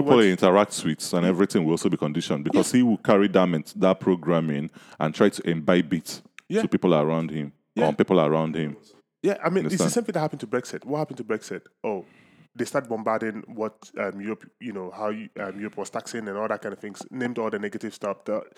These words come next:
Speaker 2: you know,
Speaker 1: Four hundred million a week or three hundred million a week.
Speaker 2: And then what was happening? People didn't even understand properly. But then all they heard is, "Okay, Europe is bad. Okay, we have to exit Europe"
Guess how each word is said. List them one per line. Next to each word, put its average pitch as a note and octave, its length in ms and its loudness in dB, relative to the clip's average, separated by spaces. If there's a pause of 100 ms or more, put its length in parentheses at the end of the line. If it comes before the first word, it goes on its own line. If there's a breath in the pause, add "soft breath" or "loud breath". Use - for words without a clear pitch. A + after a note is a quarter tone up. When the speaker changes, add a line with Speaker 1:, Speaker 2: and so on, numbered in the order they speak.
(220 loud breath)
Speaker 2:
you A#2+ 80 -2
know, G#2+ 60 0
Speaker 1:
Four G#2+ 100 6
hundred F#2 280 4
million E2 320 4
a D2 80 0
week D2+ 340 -4 (120)
or D#2 140 2
three - 160 2
hundred E2 220 4
million D#2 220 2
a C#2+ 80 -4
week. C#2 240 -6
Speaker 2:
And - 260 -4
then A#2 240 -2
what B2+ 200 0
was B2+ 160 -4
happening? B2+ 360 -6
People C3 220 -6
didn't A#2+ 180 0
even A2+ 180 -6
understand G#2 540 -4
properly. F#2 380 -8
But G2 140 -8
then G#2+ 120 -4
all A#2+ 120 0
they A2+ 100 -2
heard G#2 240 -4
is, F#2+ 200 -8
"Okay, F#2+ 440 -6 (400 soft breath)
Europe A#2+ 200 0
is G#2+ 120 -2
bad. F#2+ 360 -2 (160)
Okay, G#2 260 -4
we G#2 140 -8
have A2 160 -4
to - 80 -6
exit G2 320 -10
Europe" F#2 360 -12